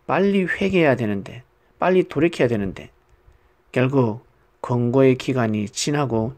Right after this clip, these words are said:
에이디 칠십 년에 결국 무너지고 맙니다. 에이디 칠십 년까지 하나님께서 왜 참아주셨을까? 그때까지 예수님의 역사이기 때문에 그렇습니다. 예수님이 오셔서 에이디 칠십 년까지는 복음을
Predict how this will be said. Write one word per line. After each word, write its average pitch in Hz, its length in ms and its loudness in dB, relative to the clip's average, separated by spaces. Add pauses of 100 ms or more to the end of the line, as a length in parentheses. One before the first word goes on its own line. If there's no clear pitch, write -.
(180)
에이디 117 500 0
칠십 - 460 -4
년에 104 340 -4 (220)
결국 139 460 -2
무너지고 117 420 -4
맙니다. 101 360 -8 (840)
에이디 180 360 4
칠십 - 360 -2
년까지 135 340 0
하나님께서 127 580 -2
왜 110 140 2
참아주셨을까? 131 1000 -8 (260)
그때까지 107 800 -2 (800)
예수님의 117 560 2
역사이기 135 400 0
때문에 143 320 -4
그렇습니다. 113 500 -6 (1160)
예수님이 170 340 4
오셔서 143 640 2 (160)
에이디 147 400 2
칠십 185 360 -2
년까지는 135 640 -2 (140)
복음을 147 580 0